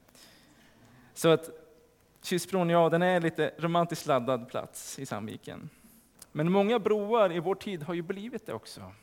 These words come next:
Jag vet inte om ni har sett på broar ibland att det sitter fast såna här hänglås. Jag tror de la in det i Svenska ordboken tjugohundratio och det kallas för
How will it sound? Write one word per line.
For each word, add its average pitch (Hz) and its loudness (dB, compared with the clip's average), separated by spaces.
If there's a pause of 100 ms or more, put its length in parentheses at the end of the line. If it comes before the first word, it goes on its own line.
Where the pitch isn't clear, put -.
(880)
Jag 151 2
vet 185 2
inte 196 -2
om 175 2
ni 165 0
har 165 0
sett 196 0
på 185 0
broar 160 2
ibland 147 2
att 135 -2
det 143 -10
sitter 160 -6
fast 156 2
såna 139 -2
här 113 0 (340)
hänglås. 170 -6 (1500)
Jag - -14
tror 165 0
de 160 2
la 160 4
in 170 0
det 147 0
i 127 -2
Svenska 135 -2
ordboken 127 -6 (160)
tjugohundratio 120 -4
och - -8
det 127 -8
kallas 131 -8
för 120 -8